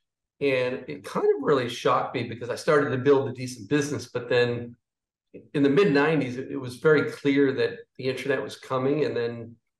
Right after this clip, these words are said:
what, what might that do to a retail business? Like, so in other words, if you have clients, you're thinking about online brokerage, you're thinking about, um, clients, you know, with technology may not need the retail advisor as much.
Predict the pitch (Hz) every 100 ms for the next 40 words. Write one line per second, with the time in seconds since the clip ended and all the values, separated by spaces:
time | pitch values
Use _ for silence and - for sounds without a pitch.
0 | _ - 135 143 - - 147 147 147 143
1 | 143 139 143 123 - 143 139 139 - 127
2 | 113 113 127 - 127 113 110 135 - -
3 | - - 113 - - 127 117 120 120 -
4 | 120 107 - 127 120 120 - - _ -
5 | 113 127 120 123 117 120 127 127 117 117
6 | 131 131 139 127 123 120 110 123 117 113
7 | 110 107 - - _ _ _ - 127 117
8 | 113 110 107 - - - 127 123 123 -
9 | - _ _ - - _ _ _ _ -
10 | 131 120 123 135 139 127 131 131 117 117
11 | 117 117 117 - 127 123 135 139 139 139
12 | 123 127 117 113 - - - 127 127 131
13 | 110 113 117 117 117 - 127 127 -